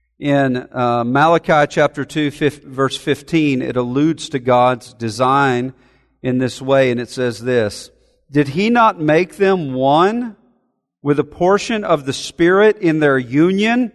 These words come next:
that is their marital union, the two becoming one flesh? "And what was the one God seeking?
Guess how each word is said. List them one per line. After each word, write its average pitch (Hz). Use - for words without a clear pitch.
that 135
is 135
their 127
marital 143
union, 170
the 123
two 147
becoming 135
one 127
flesh? 143
"And 180
what 233
was 233
the 214
one 196
God 208
seeking? 165